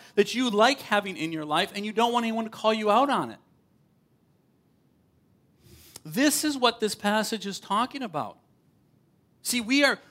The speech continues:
we are too willing to sell our birthright for a single meal. And the church needs to hold us accountable to that.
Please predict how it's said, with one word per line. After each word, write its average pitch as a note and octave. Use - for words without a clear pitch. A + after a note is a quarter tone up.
we B3+
are A3+
too D4
willing C4
to -
sell B3
our G#3+
birthright F#3
for G#3
a F#3+
single A#3+
meal. G3+
And G3+
the A3
church D4
needs B3+
to G#3+
hold A3+
us -
accountable G#3+
to -
that. A2